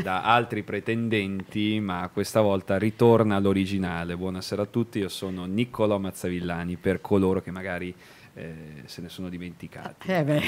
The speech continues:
Speaker 2: <laughs> dopo due mesi
Speaker 1: <laughs>
Speaker 2: abbiamo,
Speaker 1: Sempre più in salute.
Speaker 2: abbiamo rischiato. E, ehm, invece non, eh, rischieremo di dimenticarci il nome, le fattezze e soprattutto l'opera del nostro ospite odierno.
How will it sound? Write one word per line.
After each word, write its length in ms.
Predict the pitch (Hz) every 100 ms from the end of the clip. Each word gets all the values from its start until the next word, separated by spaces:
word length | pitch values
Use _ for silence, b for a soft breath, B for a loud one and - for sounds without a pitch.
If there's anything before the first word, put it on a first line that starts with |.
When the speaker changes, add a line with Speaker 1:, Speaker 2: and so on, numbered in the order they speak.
| -
Speaker 2:
<laughs> 40 |
dopo 240 | 208 190 196
due 180 | 185 165
mesi 480 | 190 170 170 180 - 185 214 185
Speaker 1:
<laughs> 360 | 175 151 -
Speaker 2:
abbiamo, 380 | 208 202 202 196
Speaker 1:
Sempre 260 | 202 143 123
più 140 | 123
in 80 | 120
salute. 420 | - 117 127 143
Speaker 2:
abbiamo 400 | 196 202 220 226 233
rischiato. 840 | 247 - 226 175 156 160 180 185
E, 260 | 254 269 254
ehm, 380 | 240 226 220 214
invece 320 | 320 403 -
non, 420 | 208 226 269 247
eh, 640 | 214 185 170 165 156 151 -
rischieremo 680 | 175 196 - 190 170 147 143
di 160 | 160 165
dimenticarci 1120 | 156 151 151 170 170 127 117 131 - 147 - B B B B
il 180 | 175 185
nome, 500 | 220 269 302 330 320 - _
le 240 | 190 185
fattezze 800 | 170 170 - 214 285 - 277 269
e 100 | 185
soprattutto 640 | - 170 180 - - -
l'opera 380 | 180 175 185 175
del 180 | 160 143
nostro 320 | 165 165 170
ospite 360 | 147 - 151 135
odierno. 460 | - - - 120